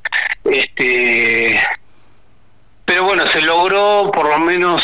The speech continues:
este, avanzar y mantenernos, eh, conectados. Lo,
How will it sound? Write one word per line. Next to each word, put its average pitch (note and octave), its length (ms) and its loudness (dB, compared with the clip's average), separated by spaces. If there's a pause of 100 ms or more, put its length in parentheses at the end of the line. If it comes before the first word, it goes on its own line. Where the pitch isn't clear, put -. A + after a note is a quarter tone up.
(140)
este, - 340 -2
avanzar D3 640 0
y F3 60 -2
mantenernos, E3+ 1120 0 (680)
eh, B2+ 960 -2
conectados. E3+ 840 0
Lo, C3+ 180 0